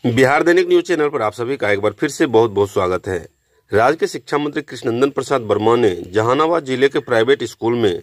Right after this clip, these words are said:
राज्य के सरकारी शिक्षकों को अपमानित करने वाले शब्दों का प्रयोग किया। उनके इस शिक्षक विरोधी बयान की बिहार पंचायत नगर प्रारंभिक शिक्षक संघ मूल के प्रदेश अध्यक्ष पूरन कुमार जी ने कड़े शब्दों में निंदा की।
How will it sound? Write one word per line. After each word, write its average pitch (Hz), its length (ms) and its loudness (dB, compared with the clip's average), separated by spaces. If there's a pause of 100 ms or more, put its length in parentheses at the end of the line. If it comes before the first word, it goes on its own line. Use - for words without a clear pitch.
राज्य 127 240 0
के 180 80 -2
सरकारी 139 420 0
शिक्षकों - 400 -6
को 139 120 -4
अपमानित 120 560 0
करने 117 280 2
वाले 104 260 4
शब्दों 110 320 0
का 120 120 -4
प्रयोग 98 420 -2
किया। 90 260 -4 (300)
उनके 139 380 6
इस 180 140 2
शिक्षक 151 300 -2
विरोधी 147 380 4
बयान 127 260 4
की 120 180 -4
बिहार 120 320 -2
पंचायत 170 340 0
नगर 160 200 0
प्रारंभिक 139 500 0
शिक्षक 143 320 -6
संघ 131 220 0
मूल 127 260 4
के 151 160 0
प्रदेश 135 380 2
अध्यक्ष 110 340 0
पूरन 139 360 -2
कुमार 120 380 0
जी 135 140 0
ने 120 280 2 (180)
कड़े 151 180 4
शब्दों 120 300 0
में 120 100 4
निंदा 101 280 2
की। 87 260 -12